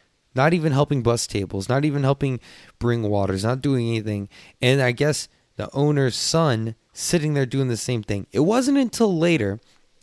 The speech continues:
after Brian and Zach showed up, that, that, uh,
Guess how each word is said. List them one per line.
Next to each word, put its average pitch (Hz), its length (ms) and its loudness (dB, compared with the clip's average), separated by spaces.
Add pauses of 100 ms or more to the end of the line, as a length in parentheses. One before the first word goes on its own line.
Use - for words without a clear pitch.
after 123 500 -2 (360)
Brian 131 300 2
and 123 140 -2
Zach 127 300 0
showed 95 300 -2
up, 95 280 -4 (380)
that, 107 460 2 (1160)
that, 110 280 2
uh, 101 360 -2